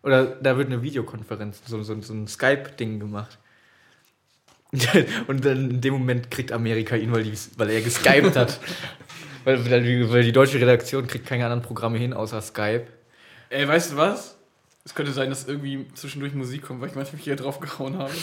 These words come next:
Speaker 1: <laughs>
Speaker 2: Ich weiß aber nicht mehr, wozu das
Speaker 1: Der
Speaker 2: gemacht
Speaker 1: spontan,
Speaker 2: ist.
Speaker 1: ich hab nämlich auch eben, hat nämlich das eine Kabel vom Mikrofon die ganze Zeit auf diese eine Taste gedrückt.
Speaker 2: Nein.
Speaker 1: Und dann hab ich das halt
Speaker 2: <laughs> Hat das
Speaker 1: rausgenommen.
Speaker 2: Hat
Speaker 1: Aber
Speaker 2: das
Speaker 1: es
Speaker 2: wirklich die ganze Zeit da drauf gedrückt?
Speaker 1: aber es kann sein, dass wir die ganzen,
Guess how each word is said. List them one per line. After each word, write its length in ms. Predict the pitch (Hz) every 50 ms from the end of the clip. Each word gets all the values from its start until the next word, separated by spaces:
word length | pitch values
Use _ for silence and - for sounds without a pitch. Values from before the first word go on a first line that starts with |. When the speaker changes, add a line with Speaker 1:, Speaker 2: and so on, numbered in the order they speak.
| - -
Speaker 1:
<laughs> 100 | - 214 - 233 269 269 - - 440 - - - - - - _ -
Speaker 2:
Ich 100 | - 165
weiß 240 | 170 170 - - 214
aber 100 | 185 170
nicht 180 | 185 180 175 170
mehr, 140 | 165 165
wozu 200 | - 208 - -
das 180 | 160 160 - -
Speaker 1:
Der 80 | - 147
Speaker 2:
gemacht 160 | 147 123 120
Speaker 1:
spontan, 340 | - 151 139 135 156 147 147
Speaker 2:
ist. 60 | - - - - - -
Speaker 1:
ich 240 | 135 127 - 165
hab 160 | 202 220 - 175
nämlich 320 | 175 160 156 156 156 143
auch 160 | 143 135 143 -
eben, 560 | 156 190 202 170 160 170 170 - - - -
hat 180 | 165 160 -
nämlich 160 | 160 151 143 -
das 120 | 143 131
eine 320 | - - 143 175 165 160
Kabel 360 | 160 - 185 185 196 180 160 -
vom 160 | - 147 147
Mikrofon 480 | 180 196 - 165 - - 151 143 131
die 120 | 123 - - -
ganze 320 | - 175 180 208 226 - 175
Zeit 180 | - 202 202 185
auf 120 | 165 160
diese 180 | 165 165 160 156
eine 220 | 143 175 180 175
Taste 380 | - - 185 180 - - 131 110
gedrückt. 480 | 110 104 101 104 98 98 - - - - - - - - - - _ _ _ _ _
Speaker 2:
Nein. 400 | - 196 202 - 196 175 160 151 - - - - _ _ _ _ _ _ _ _ _ _ _ -
Speaker 1:
Und 100 | 139 139
dann 140 | 143 147
hab 120 | 170 165 170
ich 140 | 180 180 -
das 180 | - 160 165
halt 160 | 180 160 - -
Speaker 2:
<laughs> 0 |
Hat 80 | 285
das 120 | 277 277 262
Speaker 1:
rausgenommen. 720 | 247 208 214 214 185 190 147 143 131 123 120 113 110 113 - - - - - - - - - - - 101 277 247 196
Speaker 2:
Hat 20 | -
Speaker 1:
Aber 180 | - 143 151
Speaker 2:
das 60 | 160 156
Speaker 1:
es 40 | 214
Speaker 2:
wirklich 120 | 208 -
die 80 | 214 196
ganze 200 | 214 220 214 214
Zeit 80 | 202 185
da 60 | 180
drauf 220 | 180 185 185 180
gedrückt? 260 | 165 147 156 170 185 139
Speaker 1:
aber 100 | 139 147
es 100 | 143 -
kann 200 | 185 180 175 175
sein, 160 | 165 160 165
dass 140 | 165 151 156
wir 80 | 147
die 100 | 139 131
ganzen, 600 | 143 156 160 170 165 165 - 139 131 127 123 120